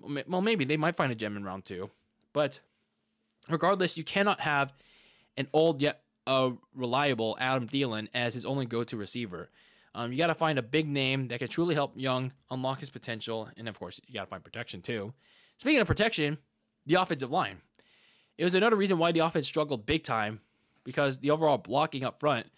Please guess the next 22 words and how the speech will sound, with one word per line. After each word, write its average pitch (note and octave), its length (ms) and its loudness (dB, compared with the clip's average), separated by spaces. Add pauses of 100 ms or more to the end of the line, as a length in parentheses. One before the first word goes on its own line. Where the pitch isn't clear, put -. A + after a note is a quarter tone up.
(360)
was C3+ 160 0
so D#3+ 200 4
bad. D3 360 -2 (420)
So D3 180 -2
they're E3+ 120 0
not, A3 240 2
they F3 120 -2
gotta G#3+ 160 2
find F#3 180 2
some D3 100 -8
upgrades D3+ 480 0 (120)
at C3 180 -2
guard C3+ 500 4
and C3 260 -2
even D3+ 260 -4
at A2+ 140 -6
tackle B2 460 -2
in B2 160 -10
the A2 80 -4
draft. G2 400 -4 (560)
Um, A2+ 300 -4 (440)
maybe, F#3 300 2